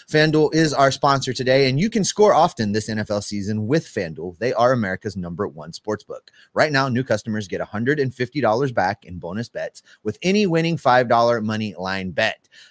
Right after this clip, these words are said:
Uh, that's a hundred and fifty bucks back if your team wins. If you've been thinking about joining FanDuel, there is no better time to get in on the action than right now. The app is easy to use.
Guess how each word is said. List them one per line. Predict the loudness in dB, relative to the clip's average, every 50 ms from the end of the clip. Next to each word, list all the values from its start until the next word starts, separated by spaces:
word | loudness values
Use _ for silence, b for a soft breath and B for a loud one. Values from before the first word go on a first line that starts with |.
| B -8
Uh, | -8 -4
that's | -2 -4 -4 -4
a | -4
hundred | -4 0 0 2 2
and | 0 0 -2
fifty | -2 -2 -2 -4 0
bucks | 0 0 0 0
back | -2 -2 -2 -2 -2 -6 -10 -10
if | -10 -8 -6
your | -4 -4 -2 0 0 -2 -2 -4 -8
team | -12 -12 -10 -8 -8 -6
wins. | -4 -4 -4 -6 -8 -14
If | -14 -8
you've | -8 -4 -4
been | -4 -4
thinking | -4 -4 -6 -6 -6 -8 -10 -8 -6
about | -2 -2 -2 -2 -2
joining | -4 -6 -4 -4 -4 -6 -6
FanDuel, | -8 -8 -8 -8 -8 -8 -10 -10 -10 -6
there | -6 -4 -4
is | -4 -4 -4
no | -2 -2 0
better | 2 2 0 0 -2
time | -2 -2 -2 -2 -2 -4 -6 B B B B
to | -6 0
get | 4 4 6 6
in | 4 2 2
on | 0 0 0 0
the | 0 0
action | 0 0 0 0 -2 -2 -2 -2 0
than | 0 0 0 0 -2
right | -2 -2 -2 -2 -2 -2
now. | -2 -2 -2 -2 -8 _ _
The | -10 -6 -2
app | 0 2 2 0 0 -4
is | -4 -4 -4 -4
easy | -4 -4 -2 -2 -4
to | -4
use. | -2 0 2 2 2 2 0 -4 b